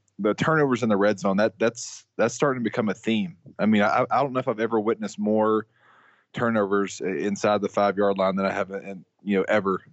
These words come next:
in, in, in a season from a team. So, um, Corral's gotta, he's gotta throw it away there.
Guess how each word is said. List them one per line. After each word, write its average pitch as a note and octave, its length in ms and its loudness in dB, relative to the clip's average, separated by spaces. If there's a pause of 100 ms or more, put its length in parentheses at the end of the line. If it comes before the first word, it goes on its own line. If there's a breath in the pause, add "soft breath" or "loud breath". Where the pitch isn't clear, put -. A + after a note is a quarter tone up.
(100)
in, G2+ 120 0
in, G#2 140 0
in G#2 220 0
a F#2 40 0
season G2 420 2
from G2 180 2
a F#2 40 2
team. F#2+ 360 2
So, G2 360 4 (540 loud breath)
um, G2+ 300 0
Corral's B2+ 400 0
gotta, A#2+ 220 0
he's C3 120 -6
gotta D3+ 160 0
throw C3 200 0
it A#2 60 2
away A2+ 200 2
there. F2+ 280 -4